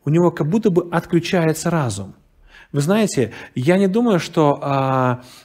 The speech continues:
сегодня те, а, молодые пары, которые готовились к браку и согрешили, что они как-то всё это планировали изначально. Нет, я абсолютно думаю, что,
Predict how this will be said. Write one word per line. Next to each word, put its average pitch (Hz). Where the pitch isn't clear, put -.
сегодня 156
те, 139
а, 127
молодые 135
пары, 196
которые 135
готовились 139
к 131
браку 160
и 139
согрешили, 143
что -
они 156
как-то 156
всё -
это 151
планировали 139
изначально. 123
Нет, 165
я 160
абсолютно 170
думаю, 170
что, 143